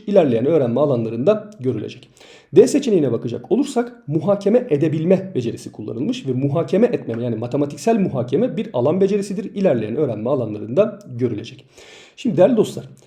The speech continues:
şu ana kadar kavramsal beceriler çalıştınız ve kavramsal becerilerin temel beceriler, bütünleşik beceriler ve üst düzey düşünme becerileri olmak üzere üç grup olduğunu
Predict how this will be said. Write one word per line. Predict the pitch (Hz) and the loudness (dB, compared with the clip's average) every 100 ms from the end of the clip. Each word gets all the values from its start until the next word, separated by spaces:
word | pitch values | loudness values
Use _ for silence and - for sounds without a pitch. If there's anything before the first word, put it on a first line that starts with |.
| _ | _
şu | - - 277 | -8 2 4
ana | 170 | 4
kadar | 135 131 - - | 0 -2 -4 0
kavramsal | 208 208 208 214 185 | 4 4 4 4 2
beceriler | 127 117 104 - | 2 0 -2 -8
çalıştınız | - - - 254 - - | -10 -10 -8 -8 -8 -8
ve | 190 | -6
kavramsal | 190 185 208 202 233 | 0 4 4 2 0
becerilerin | 185 127 - 104 | 0 0 -2 -4
temel | - 175 208 180 | -2 0 2 2
beceriler, | 127 113 104 107 | 0 -2 -6 -6
bütünleşik | 160 208 190 190 | -6 -4 -6 -4
beceriler | 196 202 214 202 | -4 -2 -2 -2
ve | 202 | -2
üst | 269 - | 0 -2
düzey | 135 123 | -2 -4
düşünme | 131 - 127 | -4 -6 -4
becerileri | 117 117 107 101 | -4 -4 -6 -6
olmak | 98 202 147 139 | -2 0 -2 -2
üzere | 175 | -2
üç | 233 233 - | -2 -4 -4
grup | 131 131 | -6 0
olduğunu | 196 113 151 262 | 0 0 -2 -4